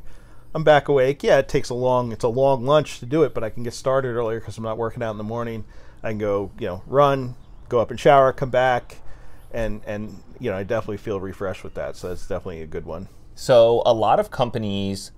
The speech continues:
Speaker 2: have been forced into this work from home. We mentioned at the top that we've been working remotely for a long time. Our company's always been a virtual first.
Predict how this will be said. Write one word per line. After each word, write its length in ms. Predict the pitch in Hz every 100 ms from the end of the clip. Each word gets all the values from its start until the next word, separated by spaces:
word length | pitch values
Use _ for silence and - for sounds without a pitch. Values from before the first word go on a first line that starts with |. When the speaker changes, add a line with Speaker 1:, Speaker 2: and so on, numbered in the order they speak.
| - - -
Speaker 2:
have 180 | 117 98
been 140 | 113
forced 400 | - 127 113 -
into 200 | 101 95
this 200 | 92 87
work 140 | 92
from 100 | 95
home. 160 | 92 87
We 100 | 95
mentioned 320 | 101 104 107
at 80 | 98
the 60 | 101
top 360 | - 98 -
that 180 | 95 85
we've 180 | 98 101
been 160 | 95 92
working 320 | 92 95 92
remotely 380 | 92 90 67 85
for 140 | 87
a 40 |
long 180 | 95 120
time. 220 | 107 113
Our 60 | 98
company's 360 | - 90 90 78
always 420 | - 117 104 95
been 140 | 95
a 40 | 85
virtual 360 | 90 - 85
first. 440 | - 92 78 -